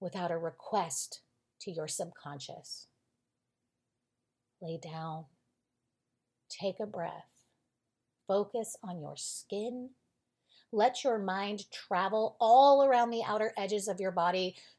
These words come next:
Think about that your skin is a single organ so that you can become aware of the entire thing, where it is warm, where it is cold. As soon as we become aware of our entire skin at once, we can also feel that our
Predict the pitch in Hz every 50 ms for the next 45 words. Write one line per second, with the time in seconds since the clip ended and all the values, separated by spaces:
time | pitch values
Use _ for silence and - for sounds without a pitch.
0 | _ _ - 285 277 - 320 233 277 247 247 247 226 - - 214 - - - 240
1 | 226 226 196 190 180 - - - 277 277 277 277 254 240 - - 214 226 208 220
2 | 220 214 214 220 190 180 - 226 214 - - 208 196 175 - - 202 214 196 190
3 | 196 190 240 240 262 254 247 226 185 185 208 190 190 180 - - - 285 285 294
4 | 285 269 262 269 269 247 240 240 233 277 294 302 302 294 294 262 - 247 247 247
5 | 247 247 240 240 269 285 302 302 302 294 269 - - - 269 247 247 247 - -
6 | - - - - - - - - - 311 320 339 370 359 - 285 302 247 285 277
7 | - - 269 262 254 240 240 226 220 220 208 202 185 190 185 180 185 - - -
8 | 277 269 277 269 - - 269 254 233 220 - 220 220 214 - - - 220 - -
9 | 196 202 202 214 208 - 254 233 226 - - 226 214 196 180 175 180 170 165 160
10 | 170 -